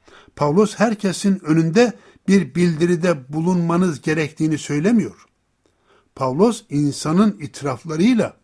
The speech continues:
yaşamını uyum içine sokması gerektiğini söylüyor.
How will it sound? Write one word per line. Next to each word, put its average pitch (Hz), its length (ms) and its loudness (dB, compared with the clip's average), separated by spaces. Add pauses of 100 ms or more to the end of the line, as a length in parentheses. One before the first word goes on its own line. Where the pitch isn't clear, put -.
(880)
yaşamını 156 760 0 (360)
uyum 214 400 4
içine 160 360 -4
sokması 151 580 -6
gerektiğini 127 600 -6
söylüyor. 95 420 -10